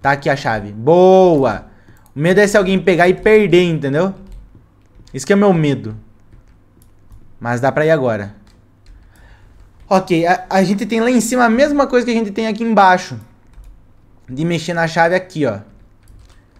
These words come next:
Aí com isso aqui, vai liberar os lasers daqui, eu acho. Exato. Aí, ó, tem as engrenagens pra pegar aqui. Ela pegou, ok.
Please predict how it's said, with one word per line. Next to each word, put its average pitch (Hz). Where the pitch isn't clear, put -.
Aí 147
com 233
isso 202
aqui, 151
vai 160
liberar 170
os 135
lasers 156
daqui, 139
eu 165
acho. 190
Exato. 147
Aí, 160
ó, 175
tem 170
as 170
engrenagens 185
pra 190
pegar 190
aqui. 185
Ela 131
pegou, 127
ok. 123